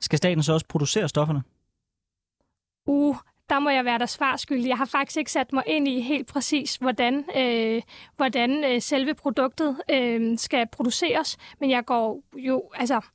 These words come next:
Speaker 2: staten skal i hvert fald være ind over som minimum i forhold til kontrol for at sikre, at det er rent.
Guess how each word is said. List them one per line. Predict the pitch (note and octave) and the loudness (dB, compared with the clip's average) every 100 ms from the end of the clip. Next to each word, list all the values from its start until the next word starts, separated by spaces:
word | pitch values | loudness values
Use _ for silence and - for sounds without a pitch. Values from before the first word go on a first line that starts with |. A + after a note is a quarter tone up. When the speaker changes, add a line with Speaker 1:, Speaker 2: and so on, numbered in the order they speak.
| _ _ - | _ _ -8
Speaker 2:
staten | - E4 D4 | 0 0 0
skal | C4 C#4+ | -2 0
i | |
hvert | B3+ B3 | 0 0
fald | C4 | 0
være | B3 - | 0 0
ind | F#4 E4 | 0 2
over | B3+ C4 - | 2 0 0
som | D4 | 0
minimum | C#4 D4 C#4+ C4 B3+ | 0 0 0 0 0
i | B3 | 0
forhold | B3 B3 B3+ | 0 0 -2
til | - | -4
kontrol | C4+ - E4 B3+ | -4 0 0 0
for | - | -2
at | B3 - | -4 -2
sikre, | C4+ - B3+ | -4 -2 -4
at | - | -2
det | B3+ | -4
er | A#3 | -2
rent. | A#3 - | -4 -6